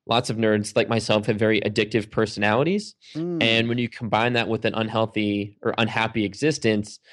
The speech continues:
Speaker 1: that can result in food addiction, video game addiction, whatever it is, you name it. So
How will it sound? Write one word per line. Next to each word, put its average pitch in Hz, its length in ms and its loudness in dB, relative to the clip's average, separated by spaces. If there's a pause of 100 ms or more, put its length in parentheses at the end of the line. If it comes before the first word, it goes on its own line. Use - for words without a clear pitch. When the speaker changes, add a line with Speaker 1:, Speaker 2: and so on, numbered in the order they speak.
(280)
Speaker 1:
that 117 160 2
can 123 120 -2
result 107 480 2
in 104 500 -2
food 127 300 0
addiction, 117 580 0
video 110 240 2
game 107 240 2
addiction, 104 680 -2 (120)
whatever 143 340 0
it 147 80 2
is, 120 180 0
you 123 120 0
name 113 240 2
it. 101 140 -4
So 107 320 0